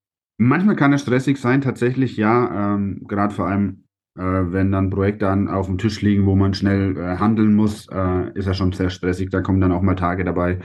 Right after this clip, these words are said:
wo man seine, äh, zwölf, dreizehn Stunden am Tag arbeitet, also von früh abends, von früh ab acht bis abends acht oder neun durchaus mal im Büro sitzt und vorm Laptop sitzt.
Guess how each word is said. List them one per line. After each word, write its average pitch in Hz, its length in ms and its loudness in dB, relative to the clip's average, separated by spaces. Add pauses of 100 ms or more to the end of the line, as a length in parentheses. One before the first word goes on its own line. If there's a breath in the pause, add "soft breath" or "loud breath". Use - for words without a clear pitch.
(360 loud breath)
wo 92 120 0
man 95 160 2
seine, 92 280 2
äh, 90 200 -4
zwölf, 98 340 0
dreizehn 95 360 0
Stunden 92 300 2
am 85 160 2
Tag 82 220 -2
arbeitet, 85 340 0
also 82 160 -4
von 90 140 -2
früh 95 220 -2
abends, 85 420 -4 (160)
von 95 140 -2
früh 98 260 0
ab 92 400 2
acht 95 320 -4
bis 92 140 0
abends 92 280 0
acht 90 240 -2
oder 87 160 0
neun 90 380 2
durchaus 92 320 0
mal 90 140 2
im 82 80 0
Büro 85 220 0
sitzt 85 280 -4
und 82 320 -4
vorm 85 180 -2
Laptop 85 300 -4
sitzt. - 240 -14